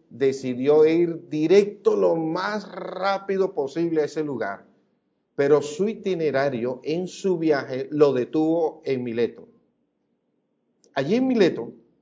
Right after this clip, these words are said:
cuando llegó entonces, aprovechó la oportunidad para exhortar, aconsejar y re-, recomendarle algunas cosas a los ancianos. Así que mandó a llamar a todos los ancianos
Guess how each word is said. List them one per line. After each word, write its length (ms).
cuando 260
llegó 280
entonces, 560
aprovechó 540
la 80
oportunidad 600
para 160
exhortar, 760
aconsejar 1080
y 380
re-, 180
recomendarle 840
algunas 520
cosas 640
a 100
los 220
ancianos. 560
Así 240
que 120
mandó 300
a 60
llamar 320
a 180
todos 380
los 180
ancianos 680